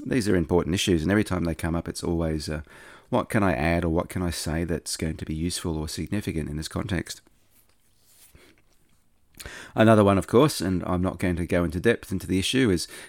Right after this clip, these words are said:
in Victoria at the moment, uh, there's legislation coming up that, um, in essence, seeks to ban all, uh, ways and means in which people,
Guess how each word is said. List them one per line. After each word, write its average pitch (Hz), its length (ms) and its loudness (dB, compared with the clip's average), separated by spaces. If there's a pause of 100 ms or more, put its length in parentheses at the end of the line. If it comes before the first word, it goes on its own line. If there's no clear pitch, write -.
in 135 200 4
Victoria 131 500 4
at 101 120 4
the 95 60 0
moment, 90 560 0
uh, 80 220 -2 (100)
there's - 240 -6
legislation 82 760 -4
coming 78 280 -2
up 87 220 -2 (540)
that, 92 480 -2 (100)
um, 87 460 -2 (360)
in 120 160 2
essence, 117 600 0 (520)
seeks - 420 0
to 120 140 0
ban 87 480 2
all, 87 400 0 (460)
uh, - 180 -10 (240)
ways 95 480 2
and 92 320 -2
means 90 360 0
in 90 80 -4
which - 220 -6
people, 87 400 -4